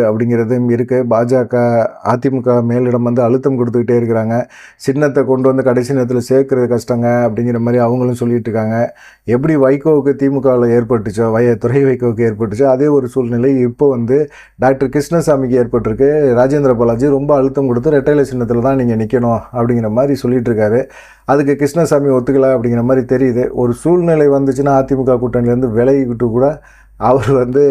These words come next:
"தனியா நிக்கிறேன்" அப்படின்னு சொல்லிட்டு கூட வேட்புமனு போட்டாலும் போட்டுருவாரு. அந்த அளவுக்கு வந்து டார்ச்சர் கொடுத்துக்கிட்டு இருக்காங்க ராஜேந்திர பாலாஜி மூலமா அப்படிங்கிற மாதிரி சொல்றாங்க. பார்க்கலாம், டாக்டர் கிருஷ்ணசாமி என்ன முடிவு எடுக்க போறார், ரெட்டை இலை சின்னமா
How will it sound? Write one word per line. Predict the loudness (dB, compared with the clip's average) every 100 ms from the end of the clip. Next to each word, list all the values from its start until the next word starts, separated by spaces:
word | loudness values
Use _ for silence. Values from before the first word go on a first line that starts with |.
| 2 2 2 0
"தனியா | 0 0 2 2
நிக்கிறேன்" | 2 0 0 0 0
அப்படின்னு | -2 -4
சொல்லிட்டு | -2 -2 0 2
கூட | 2
வேட்புமனு | 2 0 -2 -2 -2
போட்டாலும் | -2 0 2 0 0
போட்டுருவாரு. | -2 0 0 2
அந்த | 0 -2 0 2
அளவுக்கு | 2 0 -2
வந்து | 0 0
டார்ச்சர் | 2 0 -2 -2
கொடுத்துக்கிட்டு | -2 -2 -2 -2
இருக்காங்க | -2 -2 -2 0
ராஜேந்திர | 0 -2 -2 -2
பாலாஜி | -2 -2 -4 -10 -12 -16 -20 -20 -4
மூலமா | 0 0 0 0 -2 -6
அப்படிங்கிற | -6 -4 -2 -2
மாதிரி | -2 -2
சொல்றாங்க. | -2 0 0 -2 -4 -2
பார்க்கலாம், | -2 0 -2 -4 -6
டாக்டர் | -4 -2 -2
கிருஷ்ணசாமி | -4 -4 -4 -4 -2 -2
என்ன | -2 -2
முடிவு | 0 0
எடுக்க | 0 -2
போறார், | -2 -2 -2 -6 -20 -20 _
ரெட்டை | 0 2
இலை | 2 0 -2
சின்னமா | -4 -2